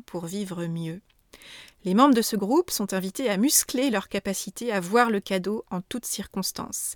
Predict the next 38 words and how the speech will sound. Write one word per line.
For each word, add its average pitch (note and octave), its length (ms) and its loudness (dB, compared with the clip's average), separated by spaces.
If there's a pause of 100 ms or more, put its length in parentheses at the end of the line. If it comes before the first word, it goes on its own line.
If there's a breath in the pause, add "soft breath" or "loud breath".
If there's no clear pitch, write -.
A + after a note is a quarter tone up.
(360 loud breath)
à F#3+ 80 0
s'exercer A#3+ 680 2
à G3+ 80 2
dénicher G#3+ 760 2
et F#3 80 0
à F#3 80 -2
partager G3+ 760 -2
les F#3 200 -2
étoiles G#3+ 400 -2
filantes F#3 600 -6
de F3+ 140 -4
nos F3 140 -2
vies, F3+ 280 -8 (340 loud breath)
pour G3 160 -2
les B3+ 220 4
ancrer, G3 440 -2 (220 loud breath)
pour - 180 -8
s'inspirer A3 680 0
des F#3+ 140 -2
cadeaux G3 360 0
des F#3 160 0
autres F3+ 280 -2
membres G#3+ 360 0 (380 loud breath)
et A3 80 0
pour A3 220 0
inspirer A3 800 2
grâce B3+ 340 -4
aux G3+ 60 -4
cadeaux F#3+ 260 -2
partagés E3+ 640 -8 (160)
avec F3+ 320 -8
le F3 80 -8
groupe. - 340 -18 (1000 loud breath)
Si - 180 0
cette B3 200 6
démarche G#3+ 480 2
vous F3+ 180 -2
intéresse, F3 640 -6